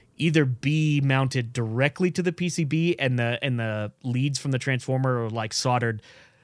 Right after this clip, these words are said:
you know, two millimeters from the P C B, or I want to get cute with it and have, an, like, if you think of, um, doing laminations of P C Bs, like,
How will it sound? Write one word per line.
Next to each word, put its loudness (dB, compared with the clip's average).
you 0
know, 0
two 6
millimeters 8
from 2
the 0
P -2
C -4
B, 0
or 4
I 6
want 4
to 2
get 2
cute 0
with -2
it -2
and -4
have, 0
an, 0
like, 0
if 0
you -2
think 0
of, 2
um, -2
doing 4
laminations 2
of -6
P -2
C -4
Bs, 0
like, -2